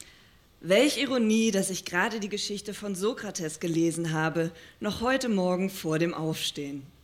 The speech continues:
Wisse, dass man alle Urteile annehmen muss, gerechte wie ungerechte, da die Existenz des Menschen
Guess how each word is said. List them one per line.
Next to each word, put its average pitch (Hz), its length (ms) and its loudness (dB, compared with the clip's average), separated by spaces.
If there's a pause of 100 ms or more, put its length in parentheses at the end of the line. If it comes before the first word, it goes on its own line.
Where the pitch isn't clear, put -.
(1120)
Wisse, 277 400 4
dass 254 200 2
man 247 160 2
alle 269 280 4
Urteile 233 680 2
annehmen 214 460 2
muss, 208 420 0 (180)
gerechte 202 760 0 (240)
wie 208 140 0
ungerechte, 190 840 2 (200)
da 180 120 -2
die 185 140 0
Existenz 202 680 -2
des - 180 -4
Menschen 180 560 0